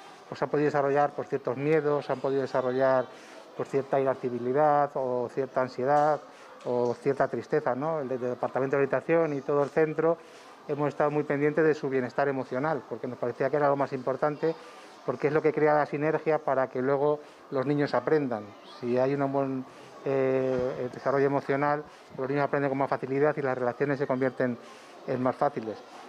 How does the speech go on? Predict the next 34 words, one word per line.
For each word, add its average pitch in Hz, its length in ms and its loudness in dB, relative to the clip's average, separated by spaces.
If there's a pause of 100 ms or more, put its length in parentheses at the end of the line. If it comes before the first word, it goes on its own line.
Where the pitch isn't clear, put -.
Ha 151 80 -2
sido 180 140 2
una 160 60 2
situación 147 320 2
muy 135 140 0
dura. 175 240 6
Yo 160 120 2
creo 156 120 2
que 151 100 -4
cuando 139 240 0
arrancamos 135 800 0
ninguno 139 380 -2
esperábamos 135 760 0 (540)
que 135 120 -4
fuera 143 260 4
a 135 60 4
durar 131 280 2
tanto. 175 500 -2 (440)
Luego 143 120 0
los 147 100 2
profesores 147 280 2
tienen 147 180 2
un 143 60 0
mérito 139 300 0
brutal. 156 500 2
Es 139 80 -4
verdad 147 140 2
que 139 60 0
se 147 80 -2
le 139 60 2
aplaudió 135 580 2
mucho 147 280 0
a 131 120 4
los 127 400 2